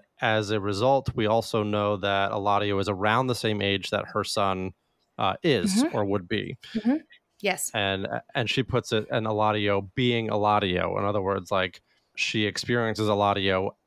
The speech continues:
Speaker 1: as a son,
Speaker 2: Mm-hmm.
Speaker 1: you know, in the way that they kinda communicate with each other.
Speaker 2: Yeah, 'cause they have a lot of shared interests. They have
Speaker 1: Yep.
Speaker 2: really good
Speaker 1: The
Speaker 2: rapport.
Speaker 1: inside jokes. Yeah, yeah.
Speaker 2: Yeah, which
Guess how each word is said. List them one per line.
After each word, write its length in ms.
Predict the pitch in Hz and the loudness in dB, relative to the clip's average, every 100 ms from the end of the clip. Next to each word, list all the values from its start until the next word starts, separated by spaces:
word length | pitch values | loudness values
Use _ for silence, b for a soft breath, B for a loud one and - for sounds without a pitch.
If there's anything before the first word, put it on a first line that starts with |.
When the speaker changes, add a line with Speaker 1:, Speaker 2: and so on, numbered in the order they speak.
| - | -2
Speaker 1:
as 360 | 107 104 101 - | 0 2 0 -2
a 200 | 101 92 | 0 0
son, 460 | - 101 95 104 113 B B B _ | -2 -2 -2 -6 -12 B B B _
Speaker 2:
Mm-hmm. 400 | 214 190 185 156 135 | 2 4 2 0 -2
Speaker 1:
you 60 | |
know, 100 | 98 | 0
in 120 | 95 92 | 0 0
the 100 | 95 | 0
way 260 | 101 95 | 0 0
that 240 | 95 95 87 | 0 -2 0
they 240 | 95 90 | 0 0
kinda 300 | - 98 87 | -2 -4 -4
communicate 440 | - 95 90 110 | -4 -4 -4 -6
with 200 | 107 107 | -6 -8
each 160 | - - | -8 -8
other. 240 | - 95 _ _ _ _ _ - | -8 -14 _ _ _ _ _ -4
Speaker 2:
Yeah, 340 | 202 196 185 | 0 0 -2
'cause 160 | - 226 | -4 4
they 80 | 254 | 4
have 80 | |
a 40 | 240 | 6
lot 180 | 233 208 | 6 4
of 100 | 185 | 2
shared 320 | - 196 180 | 4 4 4
interests. 600 | - 240 240 220 202 - - | 2 2 4 2 0 -4 0
They 120 | 185 | 2
have 320 | 180 175 180 - - | 4 2 0 -10 -2
Speaker 1:
Yep. 180 | 120 - _ _ | 0 0 _ _
Speaker 2:
really 280 | 277 392 370 | 6 8 6
good 320 | 226 220 214 | 6 4 4
Speaker 1:
The 60 | 185 | 4
Speaker 2:
rapport. 600 | 202 - - 269 190 175 | 2 2 2 4 6 6
Speaker 1:
inside 400 | 247 - 135 117 | 4 4 2 2
jokes. 560 | 110 117 117 - - - | 2 2 2 -2 -6 -2
Yeah, 380 | 110 104 90 98 - | 2 4 2 0 -8
yeah. 240 | - 107 247 | -6 2 6
Speaker 2:
Yeah, 360 | 247 214 170 180 B - | 8 8 6 0 B 4
which 400 | 247 240 - | 4 4 0